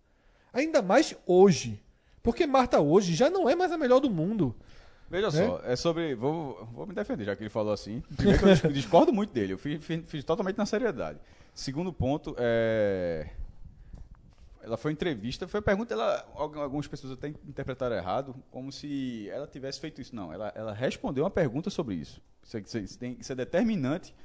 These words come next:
Speaker 2: pra, pra pauta,
Speaker 1: Uhum.
Speaker 2: pra não saber, não é? Não tem nenhum oferecimento de
Speaker 1: Não,
Speaker 2: Marta.
Speaker 1: poxa, achei legal, assim,
Speaker 2: Não
Speaker 1: eu
Speaker 2: tem,
Speaker 1: só achei
Speaker 2: não tem
Speaker 1: bobo.
Speaker 2: nenhum oferecimento de Marta sobre isso aí. Isso foi feita uma pergunta a ela durante uma,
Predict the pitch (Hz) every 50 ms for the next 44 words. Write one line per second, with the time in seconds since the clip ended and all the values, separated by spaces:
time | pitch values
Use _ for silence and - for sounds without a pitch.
0 | - - - - - - - 156 139 120 123 143 170 - - 156 147 - - -
1 | 160 117 101 107 180 185 147 165 175 214 - 113 131 - - 208 156 123 110 101
2 | 104 104 117 139 156 151 135 131 - - 151 165 170 185 208 190 165 180 226 240
3 | - - 214 226 214 - - 156 160 - 427 440 453 - 117 127 - 359 381 359
4 | 427 403 - 403 415 403 415 349 247 226 226 220 - 165 190 185 180 185 175 175
5 | - 185 185 190 185 - 196 185 190 196 208 214 196 - 214 208 202 - 180 165
6 | 165 - - 180 160 143 143 190 180 165 - 175 165 170 - - 196 123 110 -
7 | - - - 160 147 - 143 123 147 143 - 156 131 120 151 160 143 123 143 147
8 | 139 139 139 131 143 135 127